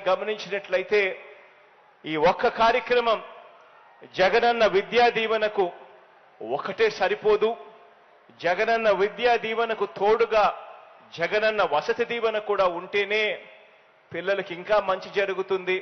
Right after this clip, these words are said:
ఆ పిల్లల తల్లిదండ్రులకి ఇంకా మంచి జరుగుతుంది. పిల్లలు చదువుకునే దానికి ఆ తల్లిదండ్రులు ఏ ఒక్కరు కూడా అప్పుల పాలయ్యే పరిస్థితి రాకూడదు అని చెప్పి తపన, తాపత్రయంతో తీసుకొచ్చిన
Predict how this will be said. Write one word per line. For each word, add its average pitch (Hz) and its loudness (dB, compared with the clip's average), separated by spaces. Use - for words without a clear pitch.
ఆ 143 2
పిల్లల 196 0
తల్లిదండ్రులకి 220 -2
ఇంకా 202 -2
మంచి 180 -4
జరుగుతుంది. 175 -4
పిల్లలు 214 0
చదువుకునే 220 0
దానికి 208 -4
ఆ 190 4
తల్లిదండ్రులు 196 0
ఏ 190 2
ఒక్కరు 190 -2
కూడా 180 4
అప్పుల 220 0
పాలయ్యే 202 2
పరిస్థితి 196 -4
రాకూడదు 196 0
అని 180 -6
చెప్పి 175 -4
తపన, 170 2
తాపత్రయంతో 196 0
తీసుకొచ్చిన 175 -8